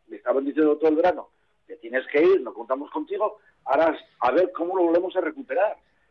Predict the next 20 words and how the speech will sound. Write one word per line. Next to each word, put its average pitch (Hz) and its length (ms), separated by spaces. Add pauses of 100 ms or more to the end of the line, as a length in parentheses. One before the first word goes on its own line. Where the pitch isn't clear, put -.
(120)
Claro, 180 220
porque 101 380
el 104 80
otro 120 220
chaval, 170 300
el 110 160
Lozano, 143 500 (340)
metió 107 260
un 160 80
golazo 175 300
de 160 140
cabeza, 135 480
pero - 160
yo 117 100
después 359 320
lo 359 80
vi 349 100
muy 202 140
torpe - 360
con, - 140